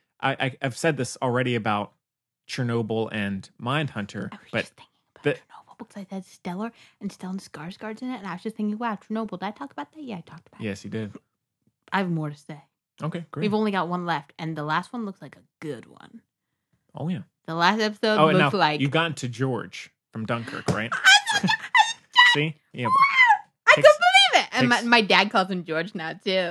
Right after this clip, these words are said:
Speaker 1: Wow.
Speaker 2: He says, "Oh, is that George?" I
Speaker 1: Now
Speaker 2: said,
Speaker 1: so do
Speaker 2: "That's
Speaker 1: I.
Speaker 2: George." He looks good. He grew up, I feel like.
Speaker 1: Huh.
Speaker 2: From George to now George.
Speaker 1: I,
Speaker 2: I
Speaker 1: I haven't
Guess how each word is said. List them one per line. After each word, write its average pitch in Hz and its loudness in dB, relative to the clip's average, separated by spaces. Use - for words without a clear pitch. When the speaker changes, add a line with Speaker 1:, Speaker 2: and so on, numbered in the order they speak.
Speaker 1:
Wow. 98 -4
Speaker 2:
He 220 -10
says, 208 -14
"Oh, 339 -6
is 269 -6
that 226 -4
George?" 269 -2
I 302 -2
Speaker 1:
Now 226 0
Speaker 2:
said, 202 2
Speaker 1:
so 196 0
do 214 6
Speaker 2:
"That's 214 4
Speaker 1:
I. - -20
Speaker 2:
George." 254 6
He - 0
looks 415 0
good. 190 6
He 539 -10
grew 226 2
up, - 6
I 135 -12
feel 131 -12
like. 110 -10
Speaker 1:
Huh. 104 -8
Speaker 2:
From 165 -6
George 202 0
to 165 -6
now 151 0
George. 440 -2
Speaker 1:
I, - 0
Speaker 2:
I - 2
Speaker 1:
I 117 4
haven't 220 2